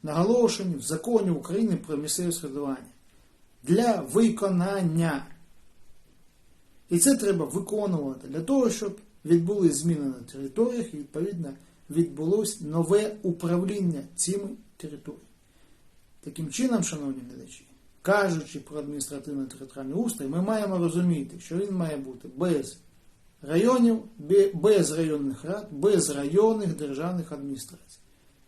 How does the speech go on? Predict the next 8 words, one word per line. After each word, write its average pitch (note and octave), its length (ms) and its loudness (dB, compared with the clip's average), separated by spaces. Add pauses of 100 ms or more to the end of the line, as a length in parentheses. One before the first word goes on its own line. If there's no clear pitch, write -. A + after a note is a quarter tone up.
(240)
Тобто G3+ 420 0 (180)
двохрівнева A3 920 4
система G3 600 2
управління F3 880 0
державою. C#3 680 -6 (1800)
Таке F#3 300 4
наше A3+ 260 4
бачення G3 600 0